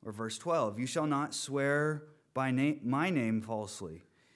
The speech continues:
and so profane the name of your God. I am the Lord." Notice here that after every section of,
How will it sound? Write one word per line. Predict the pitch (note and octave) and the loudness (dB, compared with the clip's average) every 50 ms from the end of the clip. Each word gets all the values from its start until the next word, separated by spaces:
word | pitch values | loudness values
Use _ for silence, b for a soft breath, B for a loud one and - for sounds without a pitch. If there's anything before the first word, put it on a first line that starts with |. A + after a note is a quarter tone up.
| b b b b b b b | b b b b b b b
and | - C3 B2+ | -2 0 0
so | - D3 C3+ C3 | 2 2 2 2
profane | B2+ C3 C#3 C3+ A#2+ - C3+ B2 B2+ B2+ | 2 0 -2 -4 -2 0 0 2 2 2
the | B2 | 2
name | A#2+ B2 A#2+ A#2+ A#2 A#2 | 2 2 2 2 0 0
of | A#2 A2 G#2 | -2 -2 -4
your | A2 A2+ A2 | -4 -4 -4
God. | G2 A#2+ A#2+ B2+ A#2 F#2+ E2+ E2 D#2+ D#2+ - _ _ _ - | -4 -6 -6 -6 -6 -8 -10 -12 -16 -18 -20 _ _ _ -8
I | A2 G#2+ A2 A2 A2+ A#2+ G#2+ D#2 F#2+ F#2+ F#2 F2+ | -8 -6 -6 -6 -6 -8 -10 -12 -14 -14 -14 -14
am | F2+ F2+ F#2 F#2 F#2+ - _ _ _ _ _ _ _ _ _ - | -14 -14 -14 -16 -18 -20 _ _ _ _ _ _ _ _ _ -12
the | G2 G#2 | -10 -8
Lord." | G#2 A#2 G2+ A#2 F2 D#2 D2+ - b b b b b b b b b b b _ _ _ _ - | -6 -4 -4 -6 -6 -8 -12 -18 b b b b b b b b b b b _ _ _ _ -4
Notice | B2 C3+ D#3+ G#3 C4+ C4+ A#3 - - | 0 4 6 6 6 6 4 0 0
here | - C#3 B2 G#2+ G2+ G#2 G#2+ A2 A2 | -2 -2 -2 -2 -2 -2 -4 -4 -2
that | A#2 A#2 G#2+ A2 - - - | -2 -2 -2 -4 -8 -6 -2
after | C3 C#3+ D3+ D3 - D3 C#3 B2+ | -2 -2 -2 0 2 2 2 2
every | A#2+ C3+ C#3 C#3+ D3+ E3 E3+ E3+ E3+ E3 E3 D#3 D#3 D3 - - - _ _ _ _ _ | 2 0 0 0 -2 -2 -2 -2 0 -2 -2 -4 -4 -6 -8 -16 -20 _ _ _ _ _
section | - - - - D#3+ D#3+ D#3+ - - E3+ D3+ | -14 -10 -6 -2 -2 -2 -2 -4 -4 -2 0
of, | C#3+ C3+ C3 B2 A#2 A2+ - | 0 2 0 0 -2 -4 -8